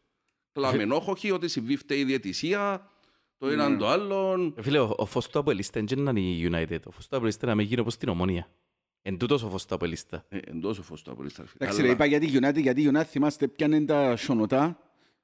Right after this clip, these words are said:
Speaker 2: έφυγε ο Φέρκιουσον και μετά, ε, κατρατσίλησε, ας πούμε,
Speaker 1: Άξιο,
Speaker 2: και
Speaker 1: μας έφερε
Speaker 2: εν
Speaker 1: ο, ο
Speaker 2: ευκαινεί που πάνω με
Speaker 1: Γιωβάνοβιτς,
Speaker 2: τίποτα.
Speaker 1: αλλά και κατρατσιλήσαμε, ρε φίλε. Ε, πιάσαμε προαθλήματα και με άλλους προπονητές.
Speaker 3: Όχι, αντιθέτως, εκρατηθήκα σε πολλά
Speaker 1: Ναι.
Speaker 3: καλό σημείο, ρε, βαθμό.
Speaker 1: Απλώς, α, α, το-, τούτον τώρα που,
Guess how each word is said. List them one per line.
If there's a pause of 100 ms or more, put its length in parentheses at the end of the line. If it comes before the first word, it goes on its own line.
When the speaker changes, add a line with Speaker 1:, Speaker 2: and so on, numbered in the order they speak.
Speaker 2:
έφυγε
ο
Φέρκιουσον
και
μετά,
ε,
κατρατσίλησε,
ας
πούμε,
Speaker 1:
Άξιο,
Speaker 2:
και
Speaker 1:
μας
έφερε
Speaker 2:
εν
Speaker 1:
ο,
ο
Speaker 2:
ευκαινεί
που
πάνω
με
Speaker 1:
Γιωβάνοβιτς,
Speaker 2:
τίποτα.
Speaker 1:
αλλά
και
κατρατσιλήσαμε,
ρε
φίλε.
Ε,
πιάσαμε
προαθλήματα
και
με
άλλους
προπονητές. (100)
Speaker 3:
Όχι,
αντιθέτως,
εκρατηθήκα
σε
πολλά
Speaker 1:
Ναι.
Speaker 3:
καλό
σημείο,
ρε,
βαθμό.
Speaker 1:
Απλώς,
α,
α, (340)
το-,
τούτον
τώρα
που,